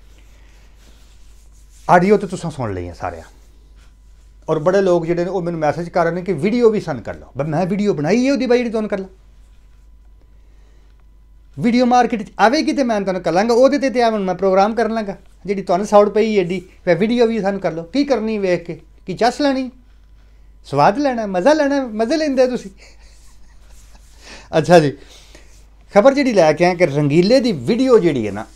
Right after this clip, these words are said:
ਉਹ ਮਾਰਕੀਟ ਦੇ ਵਿੱਚ ਆ ਗਈ ਹੈ। ਵੱਡੀ ਖਬਰ ਦੇ ਰਿਹਾ, ਰੰਗੀਲੇ ਦੀ ਵੀਡੀਓ ਮਾਰਕੀਟ ਦੇ ਵਿੱਚ ਆ ਗਈ ਹੈ।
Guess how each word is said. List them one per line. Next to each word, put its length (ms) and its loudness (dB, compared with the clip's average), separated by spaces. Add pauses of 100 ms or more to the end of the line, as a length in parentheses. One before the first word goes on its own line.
ਉਹ 120 0
ਮਾਰਕੀਟ 720 0
ਦੇ 140 -6
ਵਿੱਚ 300 -10 (340)
ਆ 180 -2
ਗਈ 320 -10
ਹੈ। 60 -20 (1800)
ਵੱਡੀ 260 -4
ਖਬਰ 220 2
ਦੇ 160 2
ਰਿਹਾ, 180 0 (640)
ਰੰਗੀਲੇ 480 -2
ਦੀ 180 -8 (560)
ਵੀਡੀਓ 480 -2 (140)
ਮਾਰਕੀਟ 720 -2
ਦੇ 120 -6
ਵਿੱਚ 220 -8 (140)
ਆ 180 -2
ਗਈ 260 -10
ਹੈ। 60 -20